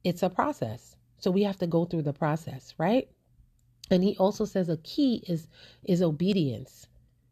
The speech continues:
right? Obedience when, Denise? He told you, when you don't understand. Obedience when it doesn't make sense.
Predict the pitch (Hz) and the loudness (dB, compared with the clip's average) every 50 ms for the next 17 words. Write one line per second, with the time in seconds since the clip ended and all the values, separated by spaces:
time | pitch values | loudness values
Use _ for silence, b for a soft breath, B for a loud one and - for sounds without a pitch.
0 | _ _ _ _ _ _ _ 160 160 175 185 208 233 254 - _ _ b b b | _ _ _ _ _ _ _ -4 -2 0 2 2 2 2 0 _ _ b b b
1 | b b b b _ _ - 196 196 185 196 233 233 240 226 208 196 - 175 180 | b b b b _ _ 0 2 2 4 4 4 6 6 4 4 4 2 0 0
2 | 185 190 185 185 170 160 160 175 180 - - - - 269 277 269 - 320 330 320 | 2 2 0 0 0 0 0 0 -2 -4 -8 -6 -2 -2 0 0 2 2 2 2
3 | 247 196 160 135 143 - b b b 175 180 196 185 190 180 190 208 220 214 202 | 2 0 0 -2 -2 -6 b b b 0 2 2 4 4 4 4 2 2 2 0
4 | 190 208 202 - - 185 165 143 131 120 - - - 160 156 156 202 185 214 208 | 0 -2 -2 0 0 2 2 2 0 -4 -6 -4 -4 -2 -2 0 0 2 2 2
5 | 190 185 - 170 170 156 147 - 180 185 180 185 185 180 175 160 156 - - 165 | 2 2 0 -2 -2 -2 -2 -2 -2 -2 0 0 0 0 -2 -2 -4 -4 -4 -2
6 | 160 156 143 - | -2 -2 -2 -4